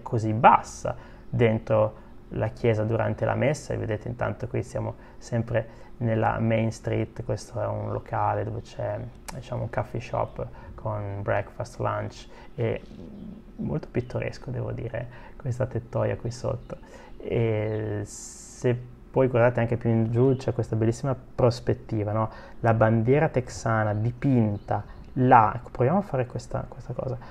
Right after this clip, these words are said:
la bandiera texana dipinta laggiù, ehm, e qui la bandiera americana. Questo faccio una foto,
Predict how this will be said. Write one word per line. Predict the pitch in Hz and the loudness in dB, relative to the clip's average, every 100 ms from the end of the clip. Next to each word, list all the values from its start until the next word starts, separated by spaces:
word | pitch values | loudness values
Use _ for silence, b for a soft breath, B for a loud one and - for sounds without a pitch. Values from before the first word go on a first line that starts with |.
| B B | B B
la | 120 | 6
bandiera | 131 135 170 | 8 10 8
texana | 185 - - 113 | 8 2 0 2
dipinta | 107 110 147 131 123 113 | 2 2 2 0 2 4
laggiù, | 113 131 135 120 131 160 180 B B B - | 6 4 4 2 2 2 -2 B B B -8
ehm, | - 120 113 113 113 - | 2 6 6 4 0 -2
e | 120 | -4
qui | 120 120 | -2 0
la | 110 | 2
bandiera | 110 110 110 113 - | 2 0 0 -2 -2
americana. | 110 110 110 - 110 | -2 0 -2 -4 -4
Questo | 113 - | -6 -8
faccio | - - | -14 -6
una | 120 | -4
foto, | 120 127 117 123 | -2 -2 -2 -4